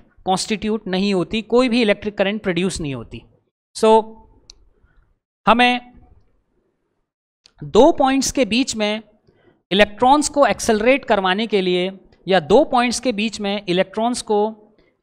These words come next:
एक स्पेसिफिक डायरेक्शन में मूव करने के लिए हमें एक स्पेसिफिक तरीके के फोर्स की ज़रूरत पड़ेगी। Usually आपने देखा है कि अगर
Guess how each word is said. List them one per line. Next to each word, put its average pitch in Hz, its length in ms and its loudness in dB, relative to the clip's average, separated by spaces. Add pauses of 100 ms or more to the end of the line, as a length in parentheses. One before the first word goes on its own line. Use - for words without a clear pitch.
एक 202 160 0
स्पेसिफिक 220 500 -4
डायरेक्शन 202 400 0
में 226 140 -4
मूव 202 180 -2
करने 196 380 -2
के 190 140 -2
लिए 180 320 -2 (360)
हमें 220 280 2
एक 226 120 -2
स्पेसिफिक - 540 -4
तरीके 214 320 2
के 311 140 -2
फोर्स 208 380 2
की 226 120 -4
ज़रूरत 147 400 -2
पड़ेगी। 120 340 -6 (800)
Usually 269 440 2
आपने 254 300 2
देखा 226 300 2
है 208 400 -2 (360)
कि 226 400 0 (600)
अगर 208 380 8